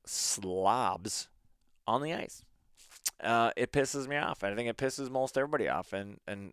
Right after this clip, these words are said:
all the anglers out there. And I bring it up, um, well, two parts. One, you just see it. I mean, it just, uh, just sucks when you go out there on the ice and somebody's left beer cans out there,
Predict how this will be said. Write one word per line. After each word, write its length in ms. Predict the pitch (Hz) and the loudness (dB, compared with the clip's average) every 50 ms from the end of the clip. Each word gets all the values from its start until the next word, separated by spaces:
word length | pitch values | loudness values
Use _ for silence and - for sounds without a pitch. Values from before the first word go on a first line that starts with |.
| - _ - | -14 _ 0
all 120 | 87 107 | 0 2
the 140 | 120 120 113 | 2 4 2
anglers 360 | 107 127 143 143 123 98 90 | 2 0 0 0 -2 0 0
out 200 | 92 92 92 - | 0 0 0 -2
there. 260 | - 90 92 92 92 - - - - - - - - - - _ _ _ - | -2 -2 -2 -2 -4 -8 -12 -20 -20 -20 -20 -20 -20 -20 -20 _ _ _ 0
And 220 | 117 117 113 113 110 | 2 2 4 6 4
I 60 | 113 | 4
bring 280 | 104 107 156 185 196 | 4 4 2 2 4
it 120 | 180 143 123 | 6 8 8
up, 320 | 139 139 120 107 98 - _ _ _ _ _ _ - | 10 10 10 8 6 2 _ _ _ _ _ _ -12
um, 380 | - 76 90 92 92 92 90 92 92 - _ _ _ _ _ _ _ _ _ _ _ _ | -8 -6 -4 -4 -4 -6 -8 -12 -18 -20 _ _ _ _ _ _ _ _ _ _ _ _
well, 140 | - 131 139 | -4 -4 -2
two 200 | - - 196 180 | 0 0 0 0
parts. 380 | - - 135 127 92 78 - - | 4 6 8 8 8 6 4 6
One, 340 | 160 208 202 190 175 165 - _ _ _ _ - - _ _ _ _ _ _ _ _ _ _ | 8 8 8 8 6 4 -2 _ _ _ _ -20 -20 _ _ _ _ _ _ _ _ _ _
you 120 | - 143 | -4 -4
just 300 | 143 - 190 190 156 - | 2 4 4 4 4 4
see 320 | - - - - 135 117 82 | 0 0 0 2 2 2 0
it. 80 | 69 - - - | -2 -6 -8 -6
I 40 | 107 | -4
mean, 160 | 117 123 127 | -2 0 0
it 80 | 127 | 0
just, 380 | - - 170 156 - - - - - | 2 2 2 2 2 0 -4 -10 -10
uh, 280 | - 95 92 - - - - | -8 -6 -6 -6 -6 -8 -8
just 480 | - - 175 156 - - - - - - | -4 -2 0 0 0 0 0 0 -2 2
sucks 380 | - 202 170 147 - - - - | 4 4 4 4 2 -2 -4 -4
when 100 | 120 113 | -4 -4
you 80 | 110 | 0
go 200 | 104 117 113 110 | 2 4 6 8
out 200 | 107 107 110 - | 8 6 6 4
there 320 | - 104 101 98 95 95 - | 2 2 4 4 2 0 -2
on 160 | - 107 107 104 | -2 -2 -2 -2
the 140 | 104 - | -2 0
ice 320 | 95 101 98 98 98 - - | 2 2 2 2 0 -2 -6
and 160 | - 98 95 | -8 -8 -8
somebody's 380 | - 120 120 120 117 110 101 110 | -6 -6 -4 -4 -4 -4 -2 -2
left 260 | 110 110 101 - _ | 0 0 -2 -2 _
beer 220 | - 104 104 107 104 | -2 0 0 0 0
cans 400 | - - 107 107 104 104 98 104 | -2 -4 -2 -2 -2 -2 0 0
out 220 | 104 104 101 - | 0 0 0 -2
there, 420 | - 101 101 101 101 101 101 101 | -2 -2 0 0 0 0 0 -2